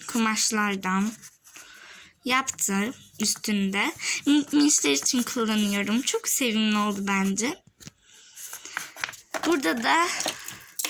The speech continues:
eskiden bulduğum iki tane sandalye var. Evet, iki tane sandalye var. Şunları da. Bunları babaannem almıştı. Ama babaannem şimdi öldü ara. Allah rahmet eylesin.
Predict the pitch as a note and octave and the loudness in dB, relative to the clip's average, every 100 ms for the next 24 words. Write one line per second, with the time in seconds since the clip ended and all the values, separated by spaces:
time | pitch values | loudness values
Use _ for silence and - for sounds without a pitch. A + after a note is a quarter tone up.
0 | - - - - - D4+ - C#4+ B3 B3+ | -2 0 0 -2 0 0 0 -2 2 2
1 | B3 A#3+ A#3 G#3+ A3 A3+ C4+ C4 C4+ - | 2 0 -2 -2 -2 2 2 0 -4 -2
2 | C#4+ A#3 G#3+ A3 C4+ D4+ - - - - | 2 2 4 4 4 0 -6 -12 -16 -12
3 | - - - - - _ - - - B3+ | -12 -10 -14 -20 -20 _ -4 0 2 4
4 | A#3+ - - A#3 F#3 E3+ - - - - | 4 2 2 0 -2 -2 0 2 0 -4
5 | G#3+ - - - - - - C#4+ G3 A3+ | -8 -10 -10 -4 -2 -2 0 0 0 0
6 | - F#4+ - G#4+ C#4 G#3+ F#3+ A3 - - | 0 0 0 -2 -2 -4 -8 -10 -12 -12
7 | - - - - B3+ A3 G#3 F3+ G3+ C#4 | -12 -10 -6 -2 -2 0 -2 -4 -2 -2
8 | - - - B3 - - - C#4 D4 E4 | -2 -2 -2 -4 -6 -6 -2 2 2 4
9 | C4 B3 C4 C#4 C#4 B3 A3 G3+ G3+ G#3 | 4 6 6 6 4 4 4 2 2 2
10 | - - F#3+ F#3+ G#3 - - - - - | 0 0 0 0 -2 -6 -10 -8 -10 -8
11 | - - C4 C#4 A#3 A3 A3+ A3 A3+ A3 | -8 0 2 4 2 2 0 2 2 0
12 | - A#3 G#3+ A3 G#3+ G#3 G#3 G#3 G#3+ - | 0 0 -2 -2 -2 -2 -2 -2 -6 -10
13 | - - A3 A3 - - G#3+ - A#3 - | -14 -10 -8 -8 -8 -10 -8 -6 -4 -4
14 | G#3 G#3 G#3+ - | -4 -4 -6 -6